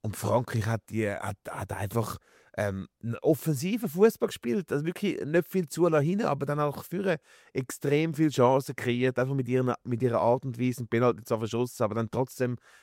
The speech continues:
extrem verdient gewonnen. Ich glaube, die Franzosen haben wirklich, ähm, ja, die haben, die haben den Halbfinale sicher mal verdient und die haben eigentlich auch, wenn man das ganze Turnier anschaut,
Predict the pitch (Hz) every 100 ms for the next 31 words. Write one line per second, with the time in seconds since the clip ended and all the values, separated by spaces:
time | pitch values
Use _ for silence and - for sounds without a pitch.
0 | _ - 110 - 120 120 117 117 - 110
1 | 104 113 117 117 113 107 113 113 107 98
2 | 101 110 101 90 92 92 _ _ _ _
3 | _ _ _ - 92 101 104 110 101 _
4 | - 113 110 113 110 110 127 - 127 110
5 | 127 127 117 107 113 123 143 - 117 107
6 | 113 113 - 113 117 107 101 104 107 101
7 | - - 123 123 - 113 123 113 107 117